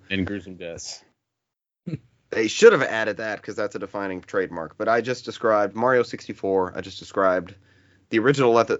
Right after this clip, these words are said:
Speaker 2: Legend of Zelda. I just described Mega Man. <laughs> I mean, like, it's, like, the most generic.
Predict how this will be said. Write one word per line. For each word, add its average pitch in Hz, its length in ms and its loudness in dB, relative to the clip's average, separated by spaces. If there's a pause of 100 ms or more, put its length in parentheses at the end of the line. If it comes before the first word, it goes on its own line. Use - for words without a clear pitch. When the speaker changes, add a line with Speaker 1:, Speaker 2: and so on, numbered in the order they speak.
Speaker 2:
Legend 107 320 0
of 95 80 -4
Zelda. 90 560 0
I 107 80 0
just 104 220 -6
described 98 720 2 (1500)
Mega 120 240 4
Man. 98 420 2
<laughs> 104 40 -10
I 107 80 -2
mean, - 200 -2 (200)
like, - 200 -12 (220)
it's, - 180 -20
like, - 140 -20
the - 400 -20
most 117 240 0
generic. 101 600 -4